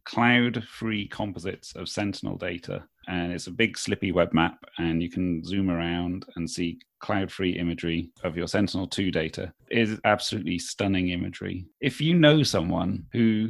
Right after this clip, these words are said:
doesn't really get what, what it is you do with satellites and all of that sort of thing, just send them to this website, and it's, uh, it's absolutely beautiful,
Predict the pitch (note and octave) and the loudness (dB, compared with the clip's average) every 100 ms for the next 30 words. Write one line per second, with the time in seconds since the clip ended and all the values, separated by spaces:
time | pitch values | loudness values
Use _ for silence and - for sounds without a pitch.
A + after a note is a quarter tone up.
0 | - A#2+ A#2 - G#2+ A2+ A2 G#2+ G2+ F2+ | 2 4 6 4 2 2 4 2 0 -4
1 | - G#2+ - - G2+ - - G#2 G#2 G2 | 0 2 2 0 0 0 -2 -2 0 2
2 | G2+ - G2 G2+ A2 B2+ - A2 F2 F#2+ | 0 -2 -2 2 4 2 -2 -8 -6 -6
3 | - A2 - A#2 A#2 - - A2 G2 G2+ | -2 -2 -2 -2 -2 -2 -8 -6 -4 -4
4 | F#2+ A2 - A2 G#2+ B2 A2+ - - - | -4 -6 -6 -8 -4 -4 -4 -10 -20 -20
5 | - C#3 - - - B2+ C#3+ C3 G#2+ F#2+ | -10 -8 -8 -10 -2 4 6 6 4 0
6 | A2+ - - G#2+ G#2 - E2+ F2+ - - | -4 -4 -4 -2 -4 -4 -6 -6 -8 -4
7 | F#2+ F#2+ - - G#2+ G2+ - - - A2 | -2 -2 -4 -6 -4 -4 -6 -10 -6 -6
8 | - G#2 D2 F2 G#2 - F2 - | -4 -4 -4 -4 -4 -6 -12 -12